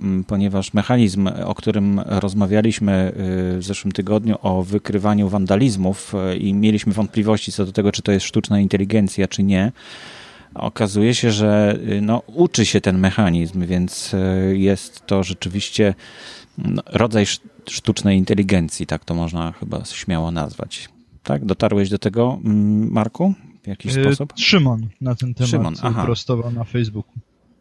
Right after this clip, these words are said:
Speaker 1: No właśnie, a na czym polega to uczenie się? Możesz nam coś podpowiedzieć?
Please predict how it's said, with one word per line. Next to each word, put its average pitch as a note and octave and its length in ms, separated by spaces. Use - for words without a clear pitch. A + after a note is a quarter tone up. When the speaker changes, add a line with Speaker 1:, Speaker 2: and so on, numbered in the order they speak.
Speaker 1:
No A#2+ 140
właśnie, G2 400
a - 20
na A#2 120
czym D3 160
polega A2 300
to F#2 140
uczenie F2 420
się? F#2+ 140
Możesz F#2 300
nam F#2 140
coś - 180
podpowiedzieć? G#2 760